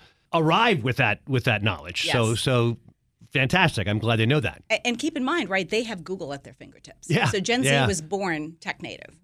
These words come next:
Speaker 2: right?
Speaker 1: Yeah,
Speaker 2: They,
Speaker 1: yeah.
Speaker 2: they go searching for answers. They don't
Speaker 1: So
Speaker 2: go to their parents. They don't go to their teachers. They go, they go, they go to Google,
Speaker 1: Yeah.
Speaker 2: right? Who is their <laughs> best friend?
Speaker 1: Good point.
Speaker 2: Um,
Speaker 1: So they can f-, really know that you're an
Speaker 2: so
Speaker 1: idiot
Speaker 2: they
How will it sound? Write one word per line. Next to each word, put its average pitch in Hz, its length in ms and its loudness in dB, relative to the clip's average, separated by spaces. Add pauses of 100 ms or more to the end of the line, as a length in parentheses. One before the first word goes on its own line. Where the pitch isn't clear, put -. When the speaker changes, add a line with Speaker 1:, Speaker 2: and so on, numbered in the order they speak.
Speaker 2:
right? - 100 2
Speaker 1:
Yeah, 143 200 6
Speaker 2:
They, 226 140 6
Speaker 1:
yeah. 101 200 2
Speaker 2:
they 208 160 0
go 220 160 0
searching 196 560 -2
for - 200 -4
answers. 170 720 -2
They 202 80 -2
don't 247 180 2
Speaker 1:
So - 20 0
Speaker 2:
go 180 160 0
to 262 80 -4
their 175 120 -2
parents. 156 420 -8
They 190 80 -6
don't 214 140 -2
go 170 140 -2
to 185 100 -6
their 147 140 -8
teachers. 165 500 -10 (360)
They 180 80 -2
go, 185 320 0 (300)
they 170 100 -2
go, 160 160 -2
they 175 140 -6
go 160 140 -2
to 160 60 -8
Google, 302 320 -4 (120)
Speaker 1:
Yeah. 135 200 4
Speaker 2:
right? 196 160 0
Who 202 140 -4
is 311 140 0
their 214 180 0
<laughs> - 0 -
best 185 220 0
friend? 170 380 -4
Speaker 1:
Good 131 160 0
point. 135 360 2
Speaker 2:
Um, 208 440 4 (440)
Speaker 1:
So - 140 -2
they 143 100 2
can 135 120 2
f-, 120 200 -6 (140)
really 180 320 4
know 123 160 4
that 117 80 -4
you're 110 140 4
an 104 60 4
Speaker 2:
so 107 40 4
Speaker 1:
idiot 98 160 4
Speaker 2:
they - 40 2